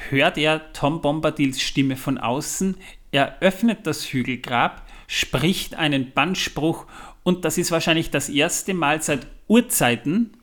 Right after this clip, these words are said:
seit tausendvierhundert Jahren oder wie lang's diese Grabunholde halt schon gibt. Und das war das erste Mal, dass eins der Gräber von einem dieser Grabunholde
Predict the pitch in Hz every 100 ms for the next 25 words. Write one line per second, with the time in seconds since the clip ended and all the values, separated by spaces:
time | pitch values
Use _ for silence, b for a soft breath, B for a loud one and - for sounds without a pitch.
0 | - - 151 - - - - - 139 147
1 | - 160 135 135 120 127 139 190 220 156
2 | 147 135 135 139 147 - 147 143 131 127
3 | 123 123 135 127 127 127 120 117 - 117
4 | 113 - 160 - - B B B B B
5 | 135 143 147 139 127 - 151 - - 180
6 | 147 151 139 131 - 139 160 - - 165
7 | - 120 135 160 156 160 127 135 143 139
8 | 135 135 - 110 113 131 127 123 123 127